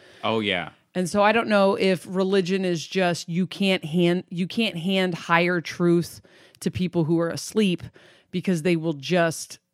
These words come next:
Speaker 2: they will experience, like, I think back to the Bible, which when I went through my awakening and spent a lot of time with aliens, I was a,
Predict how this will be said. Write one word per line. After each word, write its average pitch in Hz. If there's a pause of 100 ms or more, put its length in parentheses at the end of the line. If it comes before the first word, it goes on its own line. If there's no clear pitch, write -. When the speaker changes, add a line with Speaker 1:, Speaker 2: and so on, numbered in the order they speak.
(140)
Speaker 2:
they 190
will 180
experience, 185
like, 202
I 202
think 302
back 196
to 190
the 180
Bible, 165
which 170 (420)
when 190
I 175
went 175
through 175
my 165
awakening 160
and 160
spent 165
a 160
lot 156
of 151
time 156
with 156
aliens, 165 (560)
I 180
was 170
a, 156